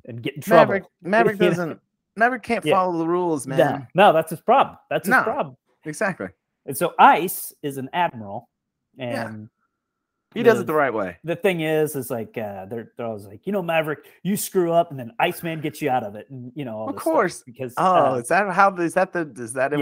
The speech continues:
Speaker 1: Yeah.
Speaker 2: it's like now? Okay,
Speaker 1: Yeah,
Speaker 2: that's
Speaker 1: yeah,
Speaker 2: fun.
Speaker 1: 'cause remember they, they, they're
Speaker 2: They, they're
Speaker 1: best
Speaker 2: buddies by the end.
Speaker 1: Yeah,
Speaker 2: Yes,
Speaker 1: yeah,
Speaker 2: they're
Speaker 1: for
Speaker 2: good.
Speaker 1: sure,
Speaker 2: They're
Speaker 1: for
Speaker 2: good.
Speaker 1: sure.
Speaker 2: You can be my
Speaker 1: Um,
Speaker 2: wingman. No.
Speaker 1: yeah, so
Speaker 2: Yeah.
Speaker 1: they're, so he goes to
Speaker 2: Anytime.
Speaker 1: Ice's house, and then Ice is typing to him on the computer.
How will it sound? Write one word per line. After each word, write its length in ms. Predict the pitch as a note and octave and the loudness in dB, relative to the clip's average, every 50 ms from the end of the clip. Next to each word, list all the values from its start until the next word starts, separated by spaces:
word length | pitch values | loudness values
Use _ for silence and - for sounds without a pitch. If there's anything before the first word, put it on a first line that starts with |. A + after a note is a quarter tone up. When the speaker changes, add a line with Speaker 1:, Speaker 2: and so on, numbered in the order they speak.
| C#3+ C#3+ | 0 0
Speaker 1:
Yeah. 60 | C#3 | -4
Speaker 2:
it's 140 | C3 C3 - | -8 -6 -4
like 220 | C3 B2+ C3 C3 | -2 -2 -2 -2
now? 300 | C#3+ C3+ C#3 D3+ D#3+ B2+ - | -4 -4 -4 -4 -6 -8 -10
Okay, 240 | C#3+ C3 C3+ D3 D3 | -10 -10 -8 -4 -4
Speaker 1:
Yeah, 240 | C3 F#2 F2 F2 G#2 - | -4 -4 -4 -6 -8 -6
Speaker 2:
that's 140 | - G#3+ A3 | -4 -4 -4
Speaker 1:
yeah, 180 | B2 G2+ F#2 F2 | -4 -6 -6 -8
Speaker 2:
fun. 100 | F2 F2 | -6 -6
Speaker 1:
'cause 220 | - F#3+ G3 - - - - G3 | -6 -6 -6 -10 -14 -16 -10 -4
remember 320 | G#3+ A3 D4 D#4 C#4+ A3+ | -2 -2 -2 0 0 0
they, 280 | F#3+ D3+ D3+ D3 C#3 - | 0 0 -2 -2 -4 -6
they, 200 | D3+ C#3+ C3+ B2 - _ _ _ _ _ _ _ _ _ _ _ _ _ _ _ _ - - | -8 -8 -8 -8 -12 _ _ _ _ _ _ _ _ _ _ _ _ _ _ _ _ -14 -10
they're 100 | C3+ C3 | -10 -2
Speaker 2:
They, 140 | B2 A#3+ C#4 | 0 0 0
they're 60 | A3+ G3 - C#4 C#4+ | 0 0 4 6 6
Speaker 1:
best 80 | C#4+ | 8
Speaker 2:
buddies 300 | A3 C4+ C4 A3+ G#3 E3 | 8 6 6 6 2 2
by 140 | C#3+ D#3 D3 | 4 4 4
the 140 | B2+ C3 B2 | 4 2 -2
end. 180 | G#2+ F#2+ E2+ - - - _ | -4 -6 -8 -12 -14 -12 _
Speaker 1:
Yeah, 220 | F3+ D#3+ - F2 E3+ | -4 -2 -2 -2 -2
Speaker 2:
Yes, 320 | G3+ F3+ B2+ G#2 G2+ - | -4 -4 -4 -6 -6 -4
Speaker 1:
yeah, 100 | D#3 D3 | -2 -2
Speaker 2:
they're 100 | G#3 G3+ | -2 0
Speaker 1:
for 40 | F3+ | 0
Speaker 2:
good. 220 | G#3+ G#3+ F3 A#2 G2+ | 2 2 2 2 2
Speaker 1:
sure, 180 | F3 B2 - - _ | -2 -4 -6 -10 _
Speaker 2:
They're 160 | - F#3 F3+ | -8 -6 -2
Speaker 1:
for 80 | E3 - | -2 -2
Speaker 2:
good. 80 | A2 E2 | -2 -2
Speaker 1:
sure. 240 | - D#3 C#3 G2 - - | -4 -6 -6 -6 -6 -8
Speaker 2:
You 100 | D3 D3+ | -6 -6
can 120 | - F3+ | -4 -4
be 100 | F3+ F3+ | -4 -2
my 120 | F3+ F3 E3+ | -2 0 0
Speaker 1:
Um, 60 | E3+ | 4
Speaker 2:
wingman. 600 | E3+ D3+ C#3 B2+ D#3+ D#3+ D#3 D#3 D3+ D3 D3 C#3+ - _ _ _ | 4 4 4 4 2 0 0 0 -2 -4 -8 -12 -16 _ _ _
No. 140 | _ B2 B2 A#2 | _ -12 -6 -6
Speaker 1:
yeah, 200 | - - - - | -4 -6 -6 -10
so 240 | - - F3 E3 | -8 -6 -4 -4
Speaker 2:
Yeah. 80 | - - | -2 0
Speaker 1:
they're, 260 | D#3 D#3 D3 D3 - _ _ _ _ _ | 0 -2 -2 -4 -10 _ _ _ _ _
so 140 | - - E3+ | -8 -6 -4
he 60 | E3 | -2
goes 260 | D3 E3+ F#3 F3+ - | 0 0 0 0 0
to 60 | - | -4
Speaker 2:
Anytime. 200 | D3 A2+ C#3 D3+ | -4 -2 -2 -2
Speaker 1:
Ice's 260 | D3 - - C#3+ B2+ - | -2 -4 -8 -12 -10 -6
house, 420 | - C#3 C3+ C3 C3 B2+ - - | -6 -4 -4 -4 -4 -6 -8 -12
and 220 | B2 A2+ A2 G#2 G#2 - _ _ _ _ _ _ _ _ | -12 -12 -12 -14 -16 -20 _ _ _ _ _ _ _ _
then 180 | - A#2 A2+ A2 _ | -18 -16 -16 -10 _
Ice 240 | C3+ D3 D3 C#3+ - | -4 -4 -4 -6 -10
is 100 | A#2+ - | -14 -14
typing 420 | - - - E3 D#3 - A#2 A2 | -14 -10 -10 -10 -10 -8 -12 -12
to 140 | G#2+ A2 G#2 | -12 -12 -14
him 140 | G2 G2 G2+ | -14 -12 -14
on 140 | G2+ G#2 G2+ | -14 -14 -14
the 80 | F#2+ | -16
computer. 600 | - _ G2+ F#2 - - C3+ A#2+ - C#2+ C2+ _ | -18 _ -20 -20 -16 -14 -14 -12 -12 -16 -20 _